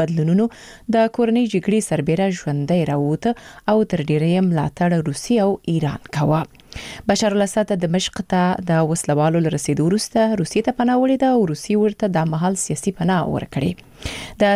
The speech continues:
سوریې تحریر، هیئت تحریر شام وسلواله ډله چې اوس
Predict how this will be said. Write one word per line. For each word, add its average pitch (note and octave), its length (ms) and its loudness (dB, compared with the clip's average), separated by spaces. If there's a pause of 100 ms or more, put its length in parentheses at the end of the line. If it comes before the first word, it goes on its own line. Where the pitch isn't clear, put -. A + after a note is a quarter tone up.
سوریې G3 360 0
تحریر، F3+ 280 2 (600)
هیئت F#3 260 0 (220)
تحریر E3+ 260 2 (120)
شام G3+ 320 2
وسلواله D3+ 480 -2
ډله D#3+ 140 0 (100)
چې - 80 -16
اوس F#3+ 280 0